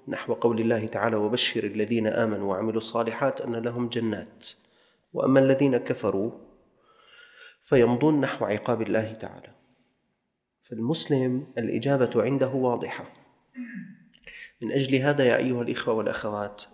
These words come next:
لا يفوتن أحدكم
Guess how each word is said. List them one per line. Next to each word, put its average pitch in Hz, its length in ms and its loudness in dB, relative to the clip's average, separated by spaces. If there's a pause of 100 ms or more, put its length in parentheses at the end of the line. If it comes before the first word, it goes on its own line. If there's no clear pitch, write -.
لا 139 680 2 (380)
يفوتن 120 680 2
أحدكم 131 1080 0